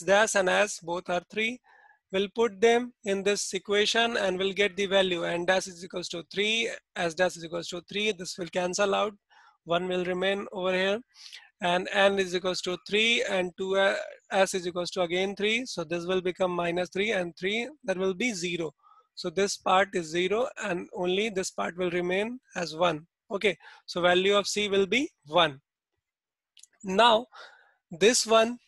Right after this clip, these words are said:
you have to remember, or you have to keep this in mind, the rule for finding out capital D, that is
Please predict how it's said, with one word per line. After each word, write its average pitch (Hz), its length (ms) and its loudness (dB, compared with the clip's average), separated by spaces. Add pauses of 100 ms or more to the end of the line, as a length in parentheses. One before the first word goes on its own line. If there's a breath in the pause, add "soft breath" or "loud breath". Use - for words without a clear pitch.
you 208 160 0
have 196 300 4 (160)
to 240 100 0 (240)
remember, 196 460 4
or 208 80 4
you 208 140 2
have 190 280 2
to 220 140 -8
keep 202 280 -2
this 196 220 0
in 190 60 -2
mind, 196 380 2 (480 loud breath)
the 214 400 4 (340)
rule 226 280 0
for 233 320 4
finding 202 640 2
out 214 260 4 (100)
capital 202 540 2
D, 175 340 -2
that 190 200 2
is 233 200 0